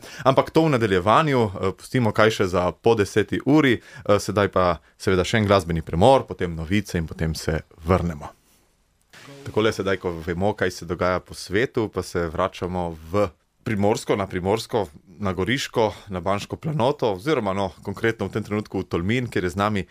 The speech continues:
Vita Matjac. Vita, končala sva nekje pri tvojem študiju sociologije, em, ki je, si ga zaključila pravzaprav z magistrsko nalogo,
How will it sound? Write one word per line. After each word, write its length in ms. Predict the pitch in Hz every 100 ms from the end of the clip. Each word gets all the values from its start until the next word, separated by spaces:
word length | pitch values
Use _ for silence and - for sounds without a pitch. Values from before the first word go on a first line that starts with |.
| - -
Vita 480 | 85 101 - 98 -
Matjac. 640 | - 92 - - - - - - - - - _ _ -
Vita, 220 | 120 151
končala 360 | 131 113 139 131
sva 160 | 127 123
nekje 180 | 123 135
pri 140 | 123
tvojem 220 | - 127
študiju 480 | 117 - 127 95 90
sociologije, 840 | - 95 101 92 90 127 165 120 107 _ _ - -
em, 400 | 107 104 101 101 101 101 92 _ -
ki 180 | - 120
je, 200 | 101 92 82 _
si 220 | 107 -
ga 180 | 104 98
zaključila 560 | 92 101 - 120 113 95
pravzaprav 460 | 90 113 107 107 101
z 220 | 90 90 90 90 87
magistrsko 540 | 85 90 113 - 95 -
nalogo, 680 | 92 113 127 117 113 110